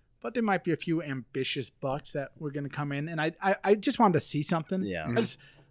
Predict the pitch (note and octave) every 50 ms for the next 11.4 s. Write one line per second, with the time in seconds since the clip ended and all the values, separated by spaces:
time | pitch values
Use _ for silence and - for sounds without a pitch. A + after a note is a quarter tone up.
0 | _ F3+ F3 F3 F3 F3+ G3 F#3 - - F#3+ F3 D#3+ E3+ E3 D#3 E3 D#3+ D3+ D#3
1 | C#3+ C3+ C#3 D3 D3 C#3 C3 C3+ C#3+ D3 C#3+ C#3+ D3 C3+ - - - C#3+ C#3 C#3
2 | C#3 C3+ A2+ C3 C#3 C#3 C#3 C#3 C3 A2+ _ _ _ _ _ _ _ - - -
3 | - - - - - - C#3+ D3 C#3+ - D#3+ E3 E3+ E3+ D#3+ D#3 D3+ C3 C#3+ C#3
4 | C#3 C#3 C#3+ C#3+ C#3+ D3 - C#3+ C3 B2+ D3 C#3+ - - D3 - - D3+ C#3+ C#3
5 | B2+ - C#3+ C3 C3 A#2+ B2+ C#3 B2+ B2+ C3 - C#3+ C3+ C3 C3 C3 B2 B2 -
6 | - - C3+ B2+ B2 B2+ - - C3+ B2+ B2+ B2+ A#2+ - - - - _ - B2+
7 | B2+ A#2+ - - - D3 C3+ A#2 A2+ - C3 C3 C3 C3+ C#3 C3+ _ - - -
8 | - - - - - C3 C3 C3 C3 B2+ C3 B2+ A#2 A#2 B2 B2 B2 A#2+ - -
9 | - - - - - - - - E3 E3 D#3+ D3+ D3 D#3 E3 D#3 D3 A2 C3+ D#3+
10 | D#3+ - _ _ _ _ - - A3 A#3 G#3 G3+ F#3+ E3+ C#3 B2 D#3 F3+ F3 -
11 | - D#3 C3 B2+ B2 A#2+ A#2+